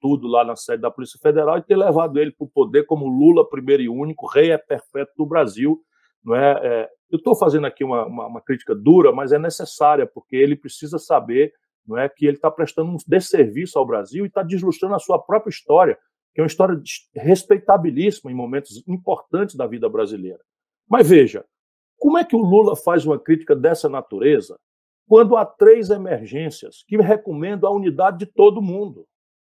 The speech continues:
Isso são três emergências, eu já falei, vou repetir. A gente precisa fazer o Bolsonaro aderir à ciência,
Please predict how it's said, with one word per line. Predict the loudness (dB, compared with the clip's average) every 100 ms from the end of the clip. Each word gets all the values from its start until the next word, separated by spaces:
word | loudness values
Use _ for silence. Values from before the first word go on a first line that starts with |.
| _ _ _ _ _
Isso | 0 2 0
são | 0 0
três | 4 4 4
emergências, | 2 2 2 0 -2 -2
eu | -2
já | 0 -2
falei, | -2 -4
vou | 0
repetir. | 0 -2 -10 -14 -10 -6 -6 _ _ _ _
A | 0
gente | 0 -4
precisa | -6 -6 -6 -4 0 2
fazer | 4 2 2
o | 0
Bolsonaro | -2 -4 -6 -6 -2 -2 -2 -4
aderir | 2 4 4 2 -4
à |
ciência, | -4 -12 -8 -6 -6 -8 -18